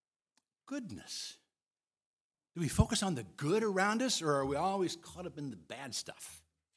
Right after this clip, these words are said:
Faithfulness. Do we do what we know God wants us to do? We're faithful to the urgings of his Spirit.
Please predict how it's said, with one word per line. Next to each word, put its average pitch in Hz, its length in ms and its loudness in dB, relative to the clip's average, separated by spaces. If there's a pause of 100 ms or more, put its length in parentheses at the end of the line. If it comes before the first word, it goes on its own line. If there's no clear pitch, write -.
(1400)
Faithfulness. 170 840 -4
Do 170 100 -2
we 156 140 -2
do 214 380 0
what 208 140 -4
we 202 120 -4
know 160 320 -2
God 135 300 -8
wants 120 300 -8
us 139 140 -8
to 120 140 -8
do? 120 360 -6 (1500)
We're 76 100 -20
faithful 156 720 -8 (160)
to 107 60 -18
the 90 200 -14
urgings 139 460 -2
of 95 140 -12
his 82 140 -12
Spirit. 117 420 -10